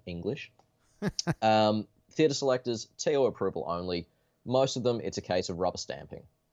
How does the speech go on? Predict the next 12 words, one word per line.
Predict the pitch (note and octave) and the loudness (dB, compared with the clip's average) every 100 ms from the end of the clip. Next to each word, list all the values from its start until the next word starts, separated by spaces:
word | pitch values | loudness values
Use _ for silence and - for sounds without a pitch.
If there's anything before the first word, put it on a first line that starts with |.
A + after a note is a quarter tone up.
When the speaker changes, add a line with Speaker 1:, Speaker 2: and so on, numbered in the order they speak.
| _ _ - | _ _ 0
Speaker 1:
Every | A2+ A#2 G#2+ | 2 2 0
list | G#2 - | -2 -4
that | F#2+ | -6
I've | - | -6
seen | F#2+ F#2+ | -8 -6
so | F#2 | -6
far | F2+ F#2 G2 | -2 0 0
has | G2 F#2+ | 0 -4
been | - F2 E2+ E2 D#2+ - | -2 -4 -2 -4 -8 -6
above | F#2 D#2+ F#2 - | -4 0 0 0
board. | E2 D2+ C#2+ - _ _ _ _ _ _ | -2 -2 -4 -8 _ _ _ _ _ _
Um, | - A2+ A2+ A2+ | 0 2 4 2